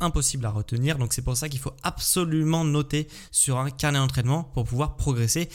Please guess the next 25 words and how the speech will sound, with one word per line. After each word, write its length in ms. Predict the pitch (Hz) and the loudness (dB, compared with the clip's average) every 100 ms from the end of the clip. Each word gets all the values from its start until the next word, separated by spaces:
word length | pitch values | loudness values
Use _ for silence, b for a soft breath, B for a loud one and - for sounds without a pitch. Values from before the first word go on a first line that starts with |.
| B | B
et 80 | 135 | 0
faire 220 | 160 156 - | 0 -2 -2
un 120 | 175 | -2
peu 100 | 156 | 0
mieux 180 | 127 151 | 0 0
la 120 | 123 | 0
séance 220 | 131 131 | 0 0
suivante. 340 | 135 117 - - | 0 0 -2 2
Donc 160 | 135 | 4
sur 220 | 135 202 - | 4 2 0
ton 100 | 185 | -2
carnet 240 | 175 160 | 0 2
d'entraînement, 560 | 156 131 139 131 151 170 | 2 2 2 2 2 0
tu 140 | 139 | 0
dois 320 | 127 123 - | 0 0 -2
obligatoirement 1000 | 170 160 147 147 139 147 131 135 139 135 - | 0 0 0 0 0 0 2 2 2 0 0
avoir 380 | 120 123 123 | 2 4 2
marqué 540 | 120 127 131 - 127 120 B B - | 2 0 0 0 0 0 B B -4
le 160 | 127 156 | 2 2
nom 120 | 190 | 2
de 60 | 185 | 0
l'exercice, 680 | 170 175 - 175 170 - - b b - | 0 2 2 2 2 0 -6 b b 0
les 140 | 127 | 4
répétitions 640 | 147 156 160 160 147 160 | 4 2 0 0 0 2
utilisées, 640 | 151 135 143 127 135 175 | 2 2 2 2 2 0